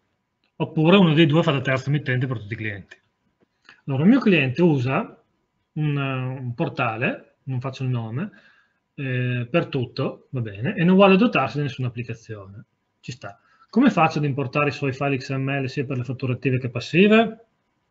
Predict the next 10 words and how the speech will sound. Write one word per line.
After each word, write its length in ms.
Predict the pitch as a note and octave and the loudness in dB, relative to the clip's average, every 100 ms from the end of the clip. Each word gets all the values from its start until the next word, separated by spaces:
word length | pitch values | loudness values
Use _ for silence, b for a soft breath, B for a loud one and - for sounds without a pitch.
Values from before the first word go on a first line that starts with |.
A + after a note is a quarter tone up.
| - - - - | -18 -16 -20 -16
L'abbiamo 380 | C3+ B2 C#3 C#3+ | -6 -2 0 2
detto 260 | D3 D3+ E3+ | 0 0 0
prima, 580 | F3+ F3+ F3+ G3 A3 b b b b b b b _ _ _ _ | 4 6 8 8 6 b b b b b b b _ _ _ _
le 140 | B2+ | -6
possibilità 560 | B2+ B2+ C3+ C#3 C#3+ F3+ | -4 -2 0 0 4 2
sono, 560 | - D3+ B2+ A#2 A2 - _ _ _ - | 4 0 0 -2 -6 -12 _ _ _ -8
mi 100 | B2 | -6
son 160 | C3 | -4
fatto 260 | B2 D3+ D#3+ | 0 0 2
delegare 920 | D3 D3+ D#3 D#3+ D#3+ E3 E3+ - | 2 2 4 4 6 4 2 -4